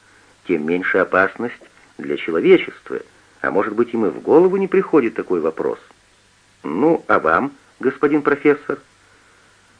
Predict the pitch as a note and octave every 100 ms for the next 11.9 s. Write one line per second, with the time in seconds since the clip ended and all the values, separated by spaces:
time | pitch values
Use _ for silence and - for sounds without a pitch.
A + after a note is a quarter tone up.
0 | _ - - B1+ D3 G#3+ - F#3+ D#3+ G#2+
1 | D#2+ D2 D#2 E3+ - A3 A3 G3+ G3+ F3+
2 | E3+ E3+ - - - D3+ F#2+ F#2+ F3+ F#3
3 | D#3+ D3+ D3+ A2 - D#3+ E3+ - C3 -
4 | D3 B2+ B2+ - - - - D2 - _
5 | _ _ _ A2 F3 F3+ F#3 F#3+ F#3 E3
6 | E3 - - D3 C#3+ - - - _ _
7 | - - F3 F3+ F3 D#3+ A#2 D3+ E3 -
8 | D3 - B2+ G#2+ A#2 D3+ A#2 G#2+ F#2+ -
9 | - D#3 - - _ _ _ _ _ D2
10 | D2+ G#2 B2+ C3 - D#3+ D#2 - - _
11 | _ _ _ - - G#2+ E3 F#3 F3+